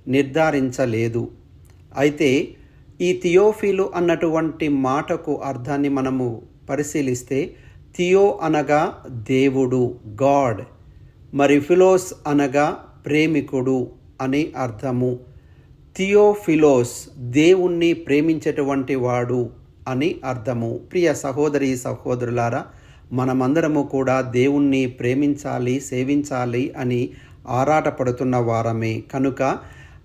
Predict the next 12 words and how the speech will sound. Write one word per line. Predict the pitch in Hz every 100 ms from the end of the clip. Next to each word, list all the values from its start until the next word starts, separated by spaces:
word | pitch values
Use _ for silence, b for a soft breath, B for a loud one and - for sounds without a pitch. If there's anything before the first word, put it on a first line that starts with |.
| -
తన | 143
యొక్క | 147 143 139 139
సువార్త | 127 143 131 151 139 - 131 151 B B B B 123
దైవ | 117 139 180 190
ప్రేమికులుగా | 180 156 165 175 170 175 156 160 156 180 - - - -
ఉండేటువంటి | 147 151 156 151 147 139 143
ప్రతి | 139 135 147
ఒక్కరిని | 139 135 - 160 165 160 139 - - - _ - - _ 135
ఉద్దేశించి | 139 131 180 175 175 165 160 147
రాయబడినట్టుగా | 131 143 139 139 135 127 131 127 131 -
అర్థమవుతూ | 127 113 139 123 120 117 139
ఉంది. | 131 113 113 113 117